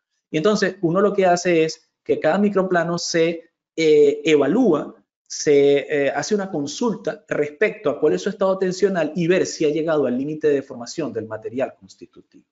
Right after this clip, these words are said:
¿ok? Algo más, algo también interesante del modelo de microplano es que puede combinar lo mejor de diversos mundos.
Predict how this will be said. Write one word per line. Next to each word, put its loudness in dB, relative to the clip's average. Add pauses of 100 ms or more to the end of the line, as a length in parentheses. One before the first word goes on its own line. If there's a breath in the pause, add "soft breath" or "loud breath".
(300)
¿ok? -10 (1000)
Algo -2
más, 0 (140)
algo 0
también 0
interesante -2
del -2
modelo -2
de -4
microplano -6 (760)
es -4
que -4 (160)
puede 2
combinar -2 (180)
lo 4
mejor -2
de 4
diversos -2
mundos. -8